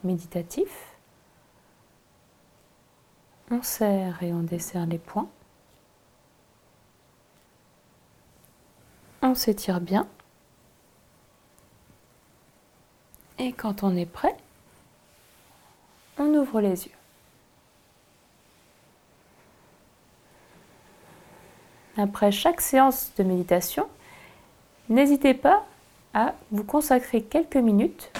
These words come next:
pour faire le point sur votre vécu, si vous avez ressenti des sensations particulières.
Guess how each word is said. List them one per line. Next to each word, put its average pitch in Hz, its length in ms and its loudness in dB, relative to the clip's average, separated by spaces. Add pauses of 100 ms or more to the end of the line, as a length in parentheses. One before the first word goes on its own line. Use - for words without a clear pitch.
(120)
pour 202 160 -8
faire 370 220 4
le 262 120 6
point 285 400 2
sur 262 340 -2
votre 226 400 0
vécu, 226 460 -4 (200)
si - 340 -6
vous 240 220 2
avez 190 180 2
ressenti 190 500 -2 (540)
des 202 60 -12
sensations 202 580 -2
particulières. 196 840 -4